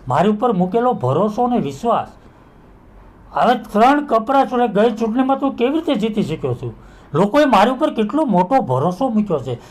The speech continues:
કેટલો મોટો વિશ્વાસ મૂક્યો છે, એ વિશ્વાસને હું તોડવા નહોતો માગતો.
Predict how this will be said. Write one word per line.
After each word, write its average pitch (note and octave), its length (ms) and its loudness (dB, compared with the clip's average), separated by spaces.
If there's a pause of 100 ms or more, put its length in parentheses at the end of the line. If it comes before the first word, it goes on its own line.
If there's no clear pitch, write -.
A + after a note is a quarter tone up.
(140)
કેટલો G#3+ 280 0
મોટો D4+ 260 2
વિશ્વાસ G#3 460 0
મૂક્યો G3 300 2
છે, A#2 200 -6 (420)
એ D#4 160 0
વિશ્વાસને C4+ 600 0
હું D#4+ 100 -2
તોડવા B3 300 4
નહોતો E3+ 260 0
માગતો. A#2 420 -4